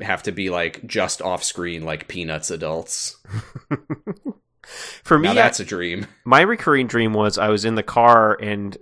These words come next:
Speaker 2: someone's driving, and as soon as I look away, they disappear, and I have to jump in the front seat and keep the car from crashing.
Speaker 1: <laughs> Oh, no.
Speaker 2: Yeah. So that could happen to Sora.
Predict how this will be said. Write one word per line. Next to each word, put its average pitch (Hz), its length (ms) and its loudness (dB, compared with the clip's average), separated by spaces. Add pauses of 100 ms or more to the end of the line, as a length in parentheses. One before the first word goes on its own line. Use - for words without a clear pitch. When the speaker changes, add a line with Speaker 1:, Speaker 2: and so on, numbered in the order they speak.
(120)
Speaker 2:
someone's 107 380 -2
driving, 104 440 2
and 95 140 -4
as 95 100 -4
soon 107 160 -4
as 98 100 -4
I 98 80 0
look 98 180 -2
away, 101 260 -2
they 95 100 -6
disappear, 98 460 -6
and 92 100 -4
I 90 40 -6
have 90 100 -8
to 98 80 -14
jump 90 240 -6
in 90 60 -10
the 90 80 -8
front 92 260 -8
seat 92 240 -8
and 90 260 -16
keep 104 140 -12
the 95 80 -10
car 95 220 -2
from - 160 0
crashing. 90 460 2
Speaker 1:
<laughs> 156 300 -2
Oh, 160 120 -4
no. 110 520 -8
Speaker 2:
Yeah. 95 300 -6 (480)
So - 140 -12
that 117 160 0
could 123 80 -4
happen 101 280 -2
to 90 80 -8
Sora. 90 460 -6